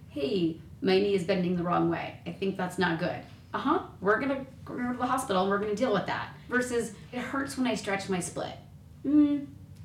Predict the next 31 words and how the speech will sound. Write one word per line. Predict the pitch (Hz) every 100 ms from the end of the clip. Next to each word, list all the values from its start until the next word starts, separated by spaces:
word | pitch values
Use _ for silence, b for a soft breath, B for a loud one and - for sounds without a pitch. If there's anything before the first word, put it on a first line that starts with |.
| -
it's | 254
uncomfortable | 240 240 320 - 254 262 370 - - -
because | 262 254 233
you're | 233
probably | 247 233
not | 190
used | - -
to |
stretching | - 254 269 220
it. | 220 - B B B 269
It's | 320 349
okay | 359 - 339 302
for | 285 277
it | 269
to | 247
feel | - 254 254 -
a |
little | 208 208
uncomfortable. | 190 - 175 - - - B B
We | 233 233
find | 240 254
the | 233
right | 226
progression | 202 220 277 247 190 185 190 202 B B B B -
that | 190 202 196 -
might | 226 220
step | 226 208
outside | - 196
your | 180
comfort | - 262 220 -
zone, | 180 175 175